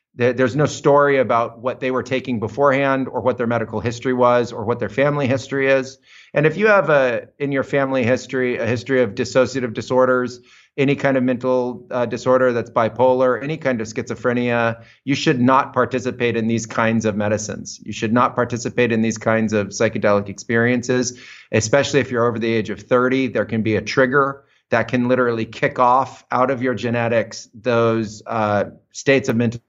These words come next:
illness that you might not have experienced before. And it's not talked about, and it needs to be taken very seriously.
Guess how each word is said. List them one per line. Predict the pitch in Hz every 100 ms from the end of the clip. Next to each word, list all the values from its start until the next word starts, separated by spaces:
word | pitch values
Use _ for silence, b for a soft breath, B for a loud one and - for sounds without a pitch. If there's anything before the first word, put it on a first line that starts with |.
| -
illness | 113 143 117 110 110
that | -
you | 117
might | 113 110
not | 117 110 104 B B B
have | 117 110
experienced | 110 - 110 107 110
before. | 107 - 98 95 -
And | 117 110
it's | 110
not | 131 107
talked | 123 123
about, | 131 127 127 120 113
and | 110
it | 101 117
needs | 123 104
to | 110
be | 113
taken | 120 117 107
very | 110 117
seriously. | 117 123 117 117 117 123 117 117